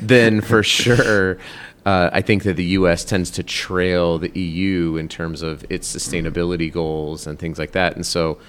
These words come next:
Speaker 2: um, not all the time, obviously, we're, we're, we're not always behind, but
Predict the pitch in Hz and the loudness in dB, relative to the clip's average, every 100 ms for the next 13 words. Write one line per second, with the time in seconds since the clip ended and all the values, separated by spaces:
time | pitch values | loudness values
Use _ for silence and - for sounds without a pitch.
0 | - - - 90 139 170 104 92 - 90 | -20 -20 -6 -2 2 2 2 -2 -4 -4
1 | 92 73 87 82 98 90 92 90 - 90 | -2 -4 -4 -4 -6 -4 -4 -6 -6 -4
2 | 87 - - - 92 85 82 87 85 87 | -4 -4 -8 -6 -4 -2 0 0 0 -2
3 | 95 95 87 85 | -2 0 0 -2